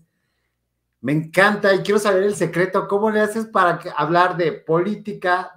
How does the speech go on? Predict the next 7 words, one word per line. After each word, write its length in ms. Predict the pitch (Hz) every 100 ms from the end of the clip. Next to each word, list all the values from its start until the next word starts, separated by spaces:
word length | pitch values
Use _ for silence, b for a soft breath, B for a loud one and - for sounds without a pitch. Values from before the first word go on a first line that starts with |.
| 147
deportes, 960 | 160 160 190 196 202 180 180 185 - _ _ _ _
este, 380 | - 139 135 -
espectáculos? 1000 | 143 - 156 156 185 180 180 175 185 185 -
¿Todo 260 | 226 262
te 140 | 214 202
sale 300 | 202 208 202
bien? 440 | 185 180 208 -